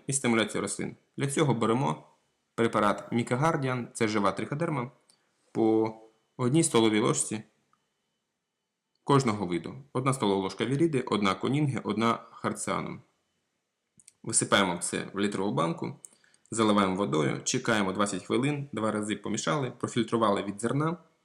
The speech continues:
І потім з цієї банки сто мілілітрів розчину на десять літрів води і поливаємо зверху наші рослини дощуванням.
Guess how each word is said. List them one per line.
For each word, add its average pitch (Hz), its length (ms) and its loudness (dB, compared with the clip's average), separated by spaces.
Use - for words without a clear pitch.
І 160 80 -4
потім 160 460 -2
з - 120 -10
цієї 113 300 2
банки 147 380 -4
сто - 260 0
мілілітрів 104 540 2
розчину 143 400 -2
на 110 200 -2
десять 123 320 -4
літрів 104 240 -2
води 165 400 -4
і 120 80 -2
поливаємо 117 580 0
зверху 117 360 -6
наші 95 260 -4
рослини 113 340 -2
дощуванням. 92 680 -2